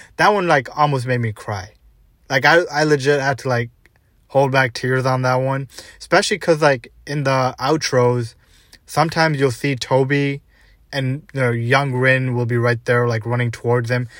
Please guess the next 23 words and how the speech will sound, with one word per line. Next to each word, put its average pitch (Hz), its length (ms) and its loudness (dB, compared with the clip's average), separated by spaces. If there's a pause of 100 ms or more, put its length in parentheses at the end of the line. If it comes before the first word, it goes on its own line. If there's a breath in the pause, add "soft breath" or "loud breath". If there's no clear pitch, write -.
(180 loud breath)
and 120 80 -6
she'll 135 220 0
just 123 240 -4
pass 123 300 0
right 120 200 0
through 127 260 0
him 151 160 -6 (420)
because, 117 240 -2
you 117 80 0
know, 104 100 -2
she's 107 220 -8
dead. 117 320 2
So - 100 -12
it's 101 140 -12
like, 101 320 -8 (420 soft breath)
she's 131 240 -8
not 135 240 0
really 123 240 -4
there. 127 640 0 (640 soft breath)
But 139 340 2 (440)
when 151 420 0 (200)
Obito 165 500 4
dies 127 760 2